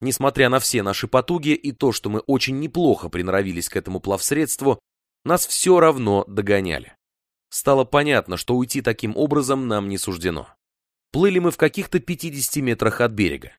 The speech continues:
и я начал подыскивать место, где можно причалить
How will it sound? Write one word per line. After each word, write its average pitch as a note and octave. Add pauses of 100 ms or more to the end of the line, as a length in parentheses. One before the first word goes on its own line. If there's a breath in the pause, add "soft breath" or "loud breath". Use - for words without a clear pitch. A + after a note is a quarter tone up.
(260)
и A#2
я E3+
начал D#3
подыскивать A2+
место, D#3+
где C3+
можно C3+
причалить A#2